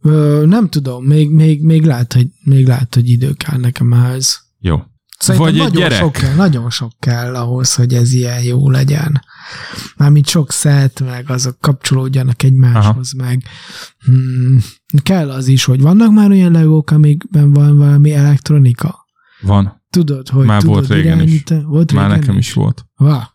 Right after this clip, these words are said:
Speaker 2: Régen még csak szirénáztak,
Speaker 1: Teljesen.
Speaker 2: de tök durva, hogy az én, az én időmben
Speaker 1: Igen.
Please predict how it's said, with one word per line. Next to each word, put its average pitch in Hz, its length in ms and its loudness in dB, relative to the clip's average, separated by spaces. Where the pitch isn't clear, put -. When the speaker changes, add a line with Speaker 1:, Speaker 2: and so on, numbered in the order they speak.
Speaker 2:
Régen 117 260 0
még 107 140 2
csak 98 160 -4
szirénáztak, 110 440 0
Speaker 1:
Teljesen. 123 220 -2
Speaker 2:
de 131 80 0
tök 151 380 -4
durva, 123 400 0
hogy 117 220 0
az 113 100 2
én, 117 340 2
az 131 280 0
én 135 240 2
időmben 85 800 0
Speaker 1:
Igen. 123 480 0